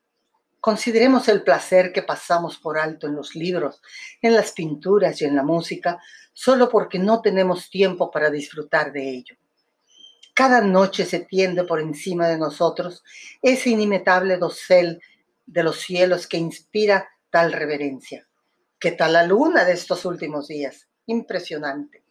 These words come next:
En ocasiones nos sentimos atraídos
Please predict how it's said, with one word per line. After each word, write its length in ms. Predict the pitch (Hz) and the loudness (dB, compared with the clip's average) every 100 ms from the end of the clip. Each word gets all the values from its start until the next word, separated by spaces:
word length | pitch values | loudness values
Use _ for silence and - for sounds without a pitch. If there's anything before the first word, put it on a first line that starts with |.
| _ _ _ _ _ _ _ _ | _ _ _ _ _ _ _ _
En 120 | 175 | 2
ocasiones 580 | 175 175 160 - 180 202 | 4 4 2 2 2 4
nos 140 | 214 214 | 2 4
sentimos 540 | 208 190 220 214 - | 2 2 2 2 2
atraídos 640 | 311 - 175 214 254 - | 2 4 4 2 0 -2